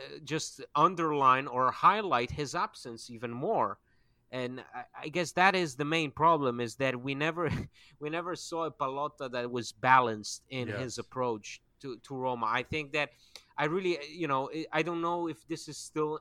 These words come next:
Speaker 1: as important to many people if Friedkin is there or not. Um, but I would like to see a consistency in, okay, if he's there, he's there, and he's not, you know,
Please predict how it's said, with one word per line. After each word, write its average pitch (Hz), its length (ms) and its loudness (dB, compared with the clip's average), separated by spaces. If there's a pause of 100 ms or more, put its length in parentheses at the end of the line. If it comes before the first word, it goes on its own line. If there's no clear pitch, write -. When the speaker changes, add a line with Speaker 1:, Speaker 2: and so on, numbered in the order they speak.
(140)
Speaker 1:
as 151 180 -8
important 143 580 -10
to 131 80 -16
many 135 240 -10
people 139 300 -10
if 117 100 -10 (100)
Friedkin 131 380 -12
is 117 140 -10
there 131 240 -2
or 123 120 -2
not. 135 220 0 (440)
Um, 117 400 -6 (340)
but 151 120 2
I 156 120 4
would 165 240 -2
like 170 240 -2
to 139 100 -16
see 156 320 -12
a 143 60 -4
consistency 123 1120 -10
in, 120 280 -4 (320)
okay, 127 360 -6
if 120 160 -10
he's 170 260 -10
there, 175 320 -4
he's 139 320 -10
there, 120 380 -2 (100)
and 123 180 -6
he's 123 240 -12
not, 151 380 0
you 131 100 -12
know, 120 160 -8